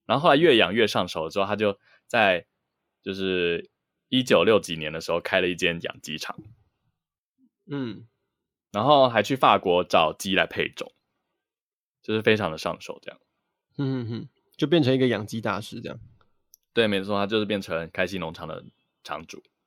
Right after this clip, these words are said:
Speaker 2: 嗯。
Speaker 1: 然后在一九七一年的时候，因为台湾的鸡供过于求，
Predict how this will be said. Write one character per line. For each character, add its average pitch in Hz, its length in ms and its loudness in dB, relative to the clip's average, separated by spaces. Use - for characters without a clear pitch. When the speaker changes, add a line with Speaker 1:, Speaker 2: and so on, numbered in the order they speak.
Speaker 2:
嗯。 143 380 -6
Speaker 1:
然 113 160 0
后 120 440 4
在 143 220 4
一 139 120 6
九 120 220 6
七 113 260 -2
一 113 60 0
年 95 160 0
的 92 80 -2
时 90 100 -6
候， 101 220 4
因 113 100 0
为 123 100 2
台 92 260 2
湾 104 200 2
的 98 80 0
鸡 90 360 -4
供 90 260 0
过 82 240 -2
于 78 100 -8
求， - 320 -12